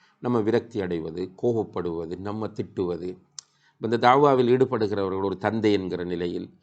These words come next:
சகோதரன் என்கிற நிலையில், கணவன் என்கிற நிலையில், மனைவி என்கிற நிலையில், அல்லது ஒரு தாய் என்கிற நிலையில் நம்ம கோபப்படுகிறோம். சில நேரங்கள்ல நீங்கள் பார்க்கலாம்,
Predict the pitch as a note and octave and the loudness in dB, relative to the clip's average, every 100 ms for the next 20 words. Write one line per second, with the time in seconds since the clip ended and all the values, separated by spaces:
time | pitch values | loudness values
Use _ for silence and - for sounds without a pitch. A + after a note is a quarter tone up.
0 | _ _ - A#2+ A#2 C3 A2+ G2 F#2 F#2 | _ _ 0 0 6 6 6 0 -6 -6
1 | F2 F2 F2+ F2+ F#2 F#2+ - _ _ _ | -8 -8 -6 -6 -8 -10 -14 _ _ _
2 | B2 C3 B2+ A2 G2+ F#2+ F#2 F#2 F#2+ A#2 | 0 4 4 2 0 -4 -4 -2 -2 -2
3 | A#2 G#2+ B2 A2 G#2 G2 F#2 F2+ F2+ F#2+ | -2 -2 0 0 -2 -4 -6 -6 -6 -4
4 | A#2+ C#3+ B2 A#2+ A2+ G2+ A2+ B2 C3 A#2 | -4 -4 -4 -4 -4 0 4 4 4 2
5 | G#2 F#2 F2 F2+ G2 G2+ G2 E3 - _ | -2 -6 -10 -6 -2 -2 -2 -4 -10 _
6 | _ _ - G3 G3+ G#3+ G#3+ F3+ B2 F#2 | _ _ -8 -6 2 8 8 8 0 -2
7 | F2 E2+ _ _ - _ _ _ - E3 | -6 -10 _ _ -20 _ _ _ 0 2
8 | F3 F#3+ F3 E3+ D#3 D3+ C#3+ C3+ C3+ B2 | 4 4 4 2 2 2 2 2 2 2
9 | C#3+ C#3+ F3+ - | 2 2 2 -2